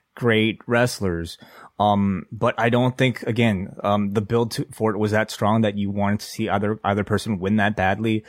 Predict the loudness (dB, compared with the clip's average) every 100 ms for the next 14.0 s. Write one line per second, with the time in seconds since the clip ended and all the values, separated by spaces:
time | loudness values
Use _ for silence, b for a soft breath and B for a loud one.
0 | B -14 -4 -2 -2 -2 0 0 2 0
1 | 2 0 0 -2 2 2 0 -2 0 0
2 | 0 2 2 0 0 -2 -2 -2 -2 -4
3 | -4 -4 -2 -2 -2 -2 -2 -4 -4 -2
4 | 0 -2 -6 -4 0 2 0 -2 B B
5 | B _ -6 -2 0 2 2 0 -6 0
6 | 2 2 0 -8 B B -4 0 0 -2
7 | -4 0 0 0 -6 -10 -10 -6 -2 -2
8 | -2 -2 -4 B B -6 -4 0 0 2
9 | 0 0 0 0 0 0 2 0 -2 B
10 | B -2 0 0 0 0 0 -2 -4 -4
11 | 0 2 2 -2 -2 -4 -4 -2 -2 -4
12 | -4 -4 -2 -2 -2 -4 -4 -4 -2 0
13 | -2 -2 -6 -4 -6 -4 -4 -2 -4